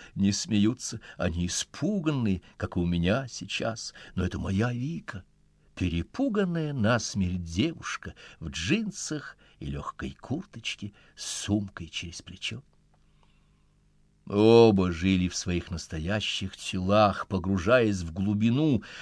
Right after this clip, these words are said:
лучшая в мире маска — собственное лицо. «Эту розу ещё растят», — говорю я.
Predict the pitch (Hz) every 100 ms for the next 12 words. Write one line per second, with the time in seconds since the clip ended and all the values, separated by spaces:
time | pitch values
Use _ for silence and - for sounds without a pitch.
0 | - - 117 143 127 - 120 107 95 123
1 | 107 107 101 110 107 - - - 82 -
2 | - 98 85 - - 73 71 - - -
3 | 95 87 - - - - - - - 151
4 | - 139 131 113 - - - - - 127
5 | 139 123 113 117 101 - - 123 107 101
6 | - - - 127 127 113 71 82 80 76
7 | 76 87 80